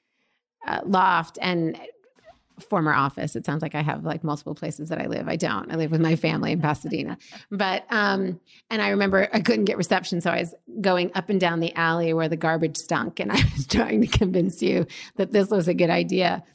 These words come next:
And you wouldn't just say yes, so I had to keep walking by the stinky garbage until you <laughs> finally said yes.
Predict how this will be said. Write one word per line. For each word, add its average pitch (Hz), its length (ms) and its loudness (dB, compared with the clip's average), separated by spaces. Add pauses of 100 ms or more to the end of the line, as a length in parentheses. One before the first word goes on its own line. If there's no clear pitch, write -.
(180)
And 220 120 2
you 220 120 4
wouldn't 240 260 4
just 190 200 0
say 196 120 2
yes, 180 480 0
so 180 80 2
I 170 60 4
had 185 140 2
to 170 40 -2
keep 208 480 2
walking 180 400 0
by 165 160 0
the 165 140 0
stinky 175 340 0
garbage 175 540 2
until 160 240 4
you 160 140 4
<laughs> - 20 2
finally - 500 0 (400)
said 240 420 0 (100)
yes. 214 300 2